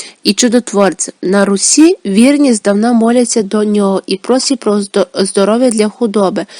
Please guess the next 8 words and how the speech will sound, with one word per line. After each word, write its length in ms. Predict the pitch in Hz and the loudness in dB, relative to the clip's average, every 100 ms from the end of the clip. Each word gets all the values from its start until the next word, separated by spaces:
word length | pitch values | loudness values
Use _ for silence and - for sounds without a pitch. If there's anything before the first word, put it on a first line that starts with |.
| - - - | -20 -20 -4
Багато 440 | 240 240 320 330 277 | 0 2 2 2 0
церков 440 | 220 214 247 262 | 0 0 0 0
посвячено 540 | 226 - 226 240 226 | 0 0 0 2 -2
під 180 | 202 185 | -2 -2
його 240 | 202 220 233 | 0 0 0
пок-, 200 | 220 - - - | -4 -6 -10 -14
покро-, 360 | - 190 - - - | -10 -8 -8 -8 -10
покров, 480 | - 202 - 220 247 | -6 -4 -2 -2 -2